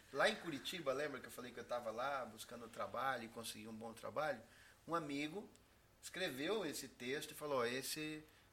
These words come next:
Deus tá mandando entregar pra você", né? Então, a minha vida tem sido marcada por isso daí. E, assim, de fato, o mais seguro pra mim seria,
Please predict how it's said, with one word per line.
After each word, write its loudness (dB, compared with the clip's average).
Deus -2
tá -4
mandando -2
entregar 0
pra -2
você", -2
né? -2
Então, 0
a -4
minha 0
vida -2
tem -8
sido -2
marcada 6
por -8
isso -4
daí. -4
E, 4
assim, 2
de -2
fato, 6
o -4
mais 10
seguro 2
pra 0
mim -2
seria, -2